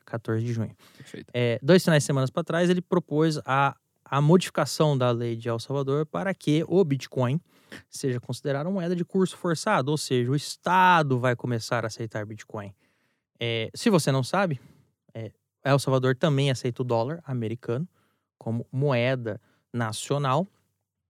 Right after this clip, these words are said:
Speaker 1: Aliás, isso é muito, ah, isso tem até a ver um pouco com o tipo da economia de El Salvador. Você sabia, Paulo, que eu acho que uns vinte ou trinta por cento da eco-, da economia de, de El Salvador é oriunda,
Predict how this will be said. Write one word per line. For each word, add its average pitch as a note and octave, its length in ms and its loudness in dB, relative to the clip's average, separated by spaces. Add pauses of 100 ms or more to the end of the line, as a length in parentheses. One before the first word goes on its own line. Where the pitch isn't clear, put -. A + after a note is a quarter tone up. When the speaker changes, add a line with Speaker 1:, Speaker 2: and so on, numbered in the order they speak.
(140)
Speaker 1:
Aliás, F#3+ 460 8
isso G#3+ 160 2
é G3+ 60 10
muito, F#3+ 580 6
ah, B2+ 460 -4
isso C3+ 260 -4
tem E3 240 0
até E3 220 0
a F3 40 4
ver D3+ 120 4
um E3+ 100 4
pouco D#3+ 400 4
com E3+ 420 4
o D#3+ 60 4
tipo - 240 -6
da A#3 60 0
economia A3+ 440 0
de A#2+ 80 -4
El A#2+ 80 0
Salvador. A2+ 460 -8 (460)
Você G3+ 100 -2
sabia, F3+ 300 4
Paulo, C#3 240 4
que - 80 -4
eu - 20 0
acho - 80 -4
que - 80 -2
uns B2+ 140 2
vinte F#3 220 4
ou D3 40 4
trinta D3 260 0
por C3 220 0
cento C3 260 -4
da B2+ 120 0
eco-, B2+ 180 -6
da B2+ 80 0
economia C3+ 480 0
de, B2 220 -2
de C3 340 -4
El B2+ 100 2
Salvador B2 400 -2
é D3+ 120 6
oriunda, D#3+ 680 6